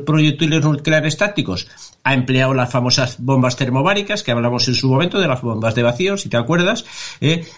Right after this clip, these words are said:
eh, esas bombas que son tremendas. Eh, el napalm no se ha llegado a utilizar, entra dentro también de, lo han utilizado los Estados Unidos en Vietnam y en una serie de sitios, y efectivamente los proyectiles nucleares.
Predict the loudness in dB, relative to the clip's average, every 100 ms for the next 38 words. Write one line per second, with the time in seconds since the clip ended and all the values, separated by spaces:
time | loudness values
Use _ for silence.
0 | -4 -2 0 2 2 2 2 2 2 0
1 | 2 2 2 2 2 2 0 -4 -20 _
2 | _ _ 0 4 4 4 0 -2 2 4
3 | 4 2 0 0 0 2 2 2 0 2
4 | 0 0 0 2 2 0 -2 -6 -6 -2
5 | 0 2 2 0 0 0 0 2 2 0
6 | 0 -2 -6 -2 2 2 2 0 0 0
7 | 0 -2 -2 0 0 0 0 0 0 0
8 | 0 0 -2 -2 0 2 2 2 0 0
9 | 0 -2 0 0 0 0 0 -2 -2 -4
10 | -12 -18 -18 -20 -20 -4 -2 -2 -2 -2
11 | 0 0 0 0 0 -2 0 0 0 0
12 | 0 2 2 2 2 2 2 -2